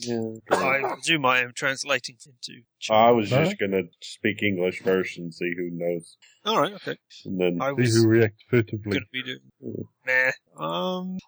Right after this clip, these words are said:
Speaker 2: I've got six chips here, and I haven't spent anything. So
Speaker 1: Yeah.
Speaker 2: I'll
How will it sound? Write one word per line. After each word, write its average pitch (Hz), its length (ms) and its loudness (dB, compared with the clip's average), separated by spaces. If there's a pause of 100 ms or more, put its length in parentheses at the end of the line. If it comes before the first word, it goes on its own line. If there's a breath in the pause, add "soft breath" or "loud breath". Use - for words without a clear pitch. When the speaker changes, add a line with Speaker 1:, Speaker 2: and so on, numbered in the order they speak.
Speaker 2:
I've 139 280 -2
got 175 200 -4
six - 640 0
chips - 440 -8
here, 113 240 -8
and 123 80 -10
I 123 100 -6
haven't 143 240 -4
spent - 440 -4 (140)
anything. 127 500 -10 (140)
So - 300 -12
Speaker 1:
Yeah. 190 220 4
Speaker 2:
I'll 127 260 -14